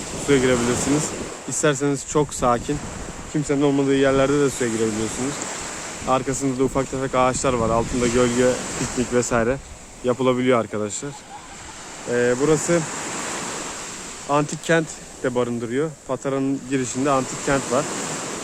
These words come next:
Giriş ücretli arkadaşlar, antik kent ve sahile. Ee, normalde tek kişi doksan T L. Fakat müze kart alırsanız altmış T L'ye.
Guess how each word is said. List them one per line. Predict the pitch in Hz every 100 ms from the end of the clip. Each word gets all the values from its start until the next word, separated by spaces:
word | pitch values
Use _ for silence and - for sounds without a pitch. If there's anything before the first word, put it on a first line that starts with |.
| 147
Giriş | 156 151
ücretli | 156 147 156 175
arkadaşlar, | 135 120 113 - 117
antik | 120 - -
kent | 131 120
ve | 123
sahile. | - 120 113 120 165 151 - - - - - - -
Ee, | 113 113 113
normalde | 123 151 156 156 156
tek | - 165 151
kişi | - 175 151
doksan | 147 - 160 151
T | 131 117
L. | 160 170 - - - - -
Fakat | 147 165 156 - - - -
müze | 147 147 165
kart | 165 160 165
alırsanız | 170 170 147 170
altmış | 156 143 139
T | - 123
L'ye. | 120 127